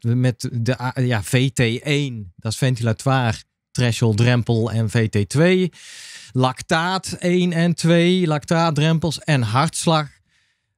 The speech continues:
Eh, dus afhankelijk van de parameter die je kijkt,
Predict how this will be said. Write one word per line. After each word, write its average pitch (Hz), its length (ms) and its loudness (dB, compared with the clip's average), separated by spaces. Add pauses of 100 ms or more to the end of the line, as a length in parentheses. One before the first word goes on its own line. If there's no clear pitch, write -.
Eh, 135 300 4
dus 143 180 0
afhankelijk 175 580 0
van 151 100 -2
de 139 60 0
parameter 165 460 0
die 139 140 2
je 120 120 -2
kijkt, 139 420 -2